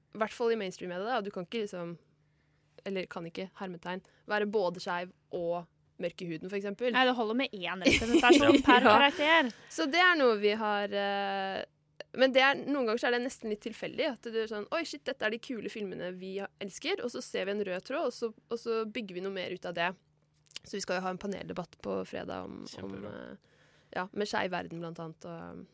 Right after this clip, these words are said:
Speaker 1: mm.
Speaker 3: Ja, det er kjempebra, men, eh, apropos det, jeg så jo senest i går, altså det, den, det er en veldig god dokumentarserie som går på, som er på N R K nett-T V nå, om den, eh, O J, eh, skandalen.
Speaker 1: Mm.
Speaker 3: Og faren hans var jo homofil, og det ble jo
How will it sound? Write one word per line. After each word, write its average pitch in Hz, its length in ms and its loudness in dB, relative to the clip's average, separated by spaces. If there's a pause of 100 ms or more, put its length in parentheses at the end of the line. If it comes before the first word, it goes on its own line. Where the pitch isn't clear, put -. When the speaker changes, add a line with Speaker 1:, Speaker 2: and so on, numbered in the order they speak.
(420)
Speaker 1:
mm. 185 260 -10 (120)
Speaker 3:
Ja, 113 60 -10
det 113 120 -4
er - 80 -10
kjempebra, 107 320 -10
men, 143 180 -6
eh, 147 240 -10
apropos 147 380 -10
det, 135 160 -4
jeg 120 160 -4
så 107 180 -8
jo 107 140 -4 (720)
senest 104 460 -12
i 104 40 -10
går, 147 300 -6
altså 151 280 -8
det, 143 300 -6
den, 127 260 -6
det 107 240 -12
er 120 60 -4
en 123 60 -6
veldig 113 180 -6
god 107 140 -10
dokumentarserie 101 640 -10
som 104 160 -12
går 101 140 -10
på, 104 160 -8 (220)
som 107 180 -12
er 107 240 -14 (100)
på 110 100 -6
N 104 100 -10
R 104 60 -10
K 101 140 -12
nett-T 107 300 -14
V 101 100 -14
nå, 104 140 -12 (340)
om 110 200 -6
den, 104 280 -6
eh, 101 480 -14
O 107 140 -10
J, 101 560 -8
eh, 92 240 -14
skandalen. 214 480 -4
Speaker 1:
Mm. - 320 -20
Speaker 3:
Og 131 80 -14
faren 135 180 -2
hans 165 300 -6
var 101 220 -4
jo 104 280 -6
homofil, 107 400 -12 (340)
og 113 80 -12
det 120 120 0
ble 104 160 -4
jo 101 160 -6